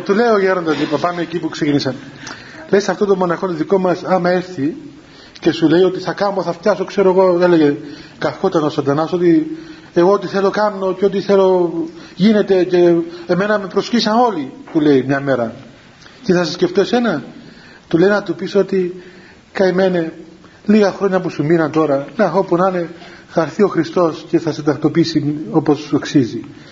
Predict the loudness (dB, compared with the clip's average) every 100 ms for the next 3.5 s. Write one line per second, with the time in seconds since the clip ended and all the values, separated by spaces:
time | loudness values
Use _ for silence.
0 | -20 -20 -20 -4 -2 0 0 0 0 -2
1 | -6 -8 -10 -10 -16 -14 -14 -16 -8 -8
2 | -8 -14 -6 -4 -2 -2 2 2 0 -6
3 | -2 0 0 -2